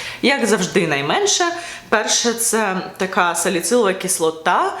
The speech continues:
від бренда Inky List, е, для скальпа, для шкіри голови.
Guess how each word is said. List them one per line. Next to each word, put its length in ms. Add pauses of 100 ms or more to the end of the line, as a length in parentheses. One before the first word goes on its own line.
(240)
від 240
бренда 340
Inky 460
List, 680 (360)
е, 360
для 720 (540)
скальпа, 680
для 120
шкіри 300
голови. 460